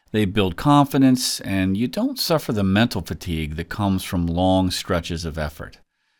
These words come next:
Simplify and small for me are really two sides of the same coin. We have a tendency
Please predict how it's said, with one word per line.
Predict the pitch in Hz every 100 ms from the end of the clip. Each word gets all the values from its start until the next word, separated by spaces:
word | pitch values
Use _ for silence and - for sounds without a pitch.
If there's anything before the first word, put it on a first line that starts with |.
| _ _ _
Simplify | - - 254 226 185 165 139 131 127
and | 123 92
small | - - 120 117 113 107
for | - 92
me | 87 82 80
are | - 95
really | 117 120
two | 98 -
sides | 104 - 90 87 82
of | 82 78
the |
same | 82 - 85 82 78
coin. | - 80 65 50 - _ _ _ _ _ -
We | 190 254
have | 214
a |
tendency | 135 - 143 127 95 - 71 67